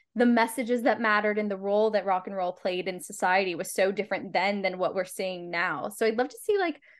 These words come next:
where do you think we are in terms of the, the topics that matter, the messages that matter, and, and just how rock and roll is impacting people today? 'Cause the things we're going through and the things we're experiencing are so different than, than back then.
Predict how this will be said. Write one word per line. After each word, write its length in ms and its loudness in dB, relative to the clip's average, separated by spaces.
where 300 6
do 160 8
you 160 4
think 480 0
we 280 2
are 260 8
in 140 0
terms 340 -4
of 260 2
the, 460 4
the 60 -2
topics 500 -4
that 160 0
matter, 460 -2
the 80 -2
messages 480 -2
that 160 0
matter, 420 2
and, 220 0
and 240 2
just 280 -2
how 340 4
rock 260 4
and 100 -2
roll 160 2
is 80 -4
impacting 560 -6
people 640 -4
today? 500 4
'Cause 140 -4
the 60 -2
things 220 -2
we're 80 -2
going 340 0
through 200 -2
and 180 -4
the 60 -6
things 220 -8
we're 60 -6
experiencing 580 -8
are 60 -8
so 200 -6
different 480 -6
than, 400 -6
than 160 -4
back 260 -6
then. 360 -8